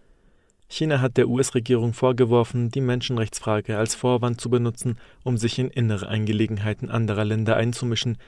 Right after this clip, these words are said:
sowie als Weltpolizist aufzutreten. Mao Nings, der Sprecher des chinesischen Außenministeriums, sagte am Freitagabend zu den neuen Sanktionen, China sei entschieden dagegen, sich unter dem Vorwand der Menschenrechte in die inneren Angelegenheiten anderer Länder einzumischen.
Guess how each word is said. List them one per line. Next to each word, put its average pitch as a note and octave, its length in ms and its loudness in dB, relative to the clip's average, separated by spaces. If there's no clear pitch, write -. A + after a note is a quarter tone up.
sowie G#2+ 320 0
als - 300 -4
Weltpolizist - 880 -2
aufzutreten. - 720 -4
Mao G#2+ 280 2
Nings, A#2+ 360 0
der C3 160 4
Sprecher C3 420 0
des A#2+ 160 -4
chinesischen G#2+ 560 -2
Außenministeriums, A#2+ 920 -2
sagte - 380 -6
am G2 120 -4
Freitagabend A2+ 720 -2
zu - 100 -10
den B2 220 0
neuen G#2 340 -2
Sanktionen, A#2 640 -2
China C#3 340 0
sei B2+ 180 6
entschieden C#3 540 0
dagegen, B2+ 480 2
sich G2+ 220 -4
unter G#2+ 220 -8
dem A2+ 160 -2
Vorwand A2+ 500 0
der A#2+ 100 0
Menschenrechte A#2 720 -2
in G#2 280 -2
die G#2 100 -2
inneren G#2+ 420 -2
Angelegenheiten A#2 800 0
anderer F#2+ 360 -4
Länder F2 360 -4
einzumischen. F#2+ 640 -6